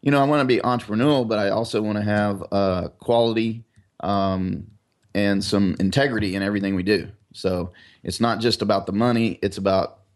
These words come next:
the integrity behind it. I believe that if you do it right, it'll always be there. If you're doing it wrong, it's a fast flash in the pan. So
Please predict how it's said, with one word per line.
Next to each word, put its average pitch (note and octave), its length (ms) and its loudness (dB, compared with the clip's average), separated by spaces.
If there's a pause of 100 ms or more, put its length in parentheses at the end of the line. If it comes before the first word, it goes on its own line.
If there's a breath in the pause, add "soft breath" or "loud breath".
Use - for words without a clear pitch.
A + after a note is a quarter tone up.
(260)
the G2+ 120 0
integrity G2 420 0
behind F2+ 480 -4
it. - 180 -12 (600)
I F#2 80 0
believe G2+ 360 2
that F#2+ 120 4
if F#2 120 -4
you F#2+ 60 0
do A#2 200 4
it - 100 0
right, A2 400 2 (100)
it'll G2 220 -2
always G2 300 0
be A2 180 0
there. E2+ 200 -2
If E2+ 120 -8
you're F#2 80 -4
doing G#2+ 180 2
it G2+ 100 -4
wrong, A#2+ 440 0 (260)
it's A2 180 -4
a G2+ 60 -4
fast G2 500 0 (160)
flash G2 360 -2
in F#2+ 40 -6
the F2 60 -4
pan. F#2 420 -4
So F2+ 300 -4